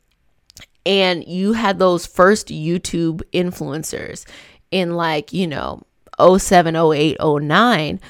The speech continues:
Those people, even though we can look back at those videos and the videos look, you know, pretty basic and it, it was nice for that time, those people had such a head start that they were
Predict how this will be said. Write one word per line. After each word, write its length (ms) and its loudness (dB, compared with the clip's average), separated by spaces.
Those 260 6
people, 540 0
even 220 0
though 140 6
we 120 2
can 160 0
look 160 0
back 220 2
at 80 -6
those 180 0
videos 400 4
and 100 -2
the 180 -2
videos 260 4
look, 240 0
you 160 -2
know, 360 -4
pretty 240 2
basic 600 4
and 120 -4
it, 220 -4
it 100 -2
was 200 -4
nice 260 2
for 480 -4
that 320 4
time, 420 -4
those 460 4
people 320 -2
had 260 -4
such 420 -2
a 140 0
head 340 -2
start 600 -4
that 260 0
they 160 4
were 200 0